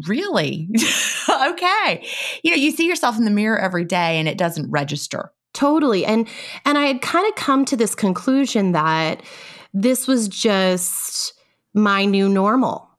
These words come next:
Speaker 2: You know, this was what a busy mom who works a lot and has young children,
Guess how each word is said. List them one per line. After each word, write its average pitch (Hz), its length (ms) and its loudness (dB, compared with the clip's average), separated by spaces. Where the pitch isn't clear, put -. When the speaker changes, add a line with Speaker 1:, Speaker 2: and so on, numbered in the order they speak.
Speaker 2:
You 196 240 0
know, 190 340 2
this 196 220 0
was 226 180 0
what 214 160 2
a 190 240 2
busy 233 320 2
mom 202 600 4
who 214 260 0
works 208 360 0
a 220 80 2
lot 196 500 2
and 180 180 2
has 208 300 0
young 214 220 2
children, 196 600 0